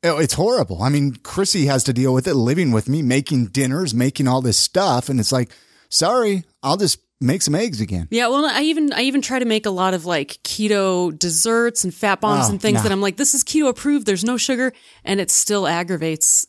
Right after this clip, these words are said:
Speaker 2: you know?
Speaker 1: Yeah.
Speaker 2: And so I'm just like, "I don't know what to do." You know, I don't
Speaker 1: So,
Speaker 2: know how to help.
Speaker 1: ba-, back to your silver, I can go onto your website, my doctor suggests dot com, get some of this silver ordered. You think it mi-, I mean, obviously you can't a hundred percent say it's gonna help, but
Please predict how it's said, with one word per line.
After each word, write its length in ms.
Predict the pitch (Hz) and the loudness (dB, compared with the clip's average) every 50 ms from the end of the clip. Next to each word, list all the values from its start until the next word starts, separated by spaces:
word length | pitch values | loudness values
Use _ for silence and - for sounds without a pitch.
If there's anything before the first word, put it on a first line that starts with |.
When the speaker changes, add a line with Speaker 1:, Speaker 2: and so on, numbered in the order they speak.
| _ - | _ -8
Speaker 2:
you 140 | - 185 165 | -6 -6 -4
know? 200 | 139 143 151 156 | -4 -2 0 2
Speaker 1:
Yeah. 220 | 127 117 117 110 104 98 | 2 2 4 2 2 0
Speaker 2:
And 140 | - 160 - | 0 0 0
so 100 | - 202 | 0 2
I'm 120 | 190 190 | 0 0
just 180 | 170 175 - - | 0 -2 0 0
like, 240 | 185 175 170 - _ _ _ _ _ _ _ _ _ _ _ _ - | -2 -2 -2 -6 _ _ _ _ _ _ _ _ _ _ _ _ -4
"I 80 | - | -2
don't 120 | 240 311 320 | 0 2 4
know 100 | 330 330 | 4 4
what 140 | 330 320 285 | 4 2 0
to 80 | - 330 | -2 -4
do." 540 | 330 - 339 370 392 381 349 285 247 220 196 | -2 -2 0 2 2 2 2 2 2 2 2
You 120 | 202 220 226 | 0 0 2
know, 60 | 175 | 2
I 100 | 202 226 | 2 2
don't 120 | 269 277 | 0 0
Speaker 1:
So, 80 | 240 247 | 0 0
Speaker 2:
know 120 | 269 285 | 0 0
how 180 | 247 220 226 233 | -2 -2 -2 -2
to 80 | 233 | -2
help. 340 | 233 196 208 214 214 220 - | -2 -2 0 0 0 0 -2
Speaker 1:
ba-, 60 | - - | -4 -2
back 240 | - 202 208 190 - | 0 0 0 0 -2
to 120 | - 208 | -4 -2
your 160 | 202 190 170 | 0 2 2
silver, 400 | 147 - - 254 262 220 180 196 | 2 2 2 0 2 2 2 2
I 100 | 170 160 165 | 2 2 0
can 180 | - 190 175 | 0 -2 0
go 160 | 151 156 151 | 2 2 2
onto 280 | 151 147 151 165 - 180 | 2 0 0 -2 -2 0
your 140 | 208 202 180 | 0 0 2
website, 600 | 147 139 123 113 101 - 120 113 107 110 - - | 2 2 2 2 2 0 0 2 0 -2 -2 -2
my 180 | 151 127 127 139 | 0 2 2 2
doctor 340 | 135 143 135 135 - - - | 4 2 2 2 2 0 0
suggests 420 | - - 139 113 101 131 131 117 | 0 0 -2 -2 0 0 0 2
dot 200 | - 147 135 123 | 0 0 -2 0
com, 200 | - - 113 107 | 0 0 2 2
get 220 | 113 101 131 175 - | 2 2 0 0 0
some 180 | - 190 180 | 0 0 0
of 60 | 175 151 | 0 0
this 120 | 143 131 - | 2 2 2
silver 420 | - - 165 185 185 135 131 131 | 2 2 2 2 2 2 2 2
ordered. 340 | 139 175 180 139 127 110 107 | 2 2 2 0 -2 -2 -2
You 120 | 131 190 | -2 -2
think 200 | 208 - 233 175 | 0 0 0 0
it 120 | 151 - - | 0 0 0
mi-, 180 | 139 127 131 139 - | 2 2 2 2 2
I 60 | - 151 | 0 0
mean, 180 | 180 196 185 | 0 0 0
obviously 500 | 185 113 185 214 185 175 131 - 131 120 | 0 0 0 0 2 2 0 0 -2 -2
you 120 | 113 107 104 | -4 -4 -4
can't 340 | - - 139 120 113 107 - _ _ _ _ _ _ - | -4 -4 -2 -2 -2 -6 -10 _ _ _ _ _ _ -6
a 60 | - | -2
hundred 220 | 110 139 156 143 110 | 0 0 0 0 0
percent 320 | 110 - - 113 104 107 | -2 -2 0 -2 -2 0
say 200 | - - 113 101 | 0 0 0 -2
it's 140 | 98 95 - | -2 -4 -4
gonna 160 | - 107 95 | -4 -4 -4
help, 300 | 87 98 110 131 - - | -4 -2 -2 -2 -4 -2
but 200 | - 185 - - | -2 -2 -2 -4